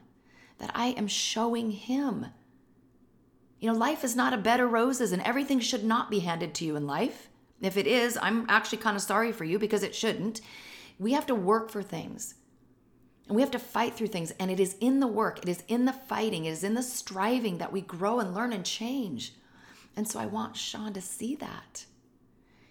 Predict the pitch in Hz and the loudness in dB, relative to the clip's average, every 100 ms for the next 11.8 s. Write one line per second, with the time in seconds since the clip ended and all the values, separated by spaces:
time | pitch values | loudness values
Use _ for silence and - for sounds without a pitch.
0 | _ 202 202 202 - 240 - - 226 226 | _ -4 -2 0 0 -2 -2 -4 -4 -4
1 | 233 226 226 226 208 214 214 214 208 185 | -2 -2 -2 -4 -4 -4 -2 -2 -2 -2
2 | 196 135 - - 175 175 202 196 185 185 | -4 -6 -8 -6 -6 -4 -6 -6 -8 -6
3 | 240 247 180 165 - - 190 208 202 156 | -4 -4 -6 -6 -8 -4 0 0 -2 -6
4 | - 196 180 - - - - - 202 208 | -4 -2 -2 -6 -18 -20 -20 -4 -2 -2
5 | - 202 190 240 - - 208 202 240 - | -2 -4 -2 -6 -8 -8 -4 -2 -4 -4
6 | - - - 196 208 - - 180 175 196 | -8 -10 -6 -4 -4 -4 -6 -4 -2 -2
7 | - - - - - - _ _ - - | -2 -10 -20 -20 -20 -20 _ _ -14 -4
8 | 180 - 220 220 190 226 254 254 220 185 | -2 2 2 2 -2 2 4 4 2 4
9 | 220 220 196 - 208 202 202 196 - 175 | 4 2 -2 -2 -2 -2 -2 -4 -4 0
10 | 185 180 139 - - - - 440 440 - | 2 2 0 -2 -4 2 4 4 4 2
11 | 294 294 247 - 262 262 262 | 2 2 -2 4 8 10 8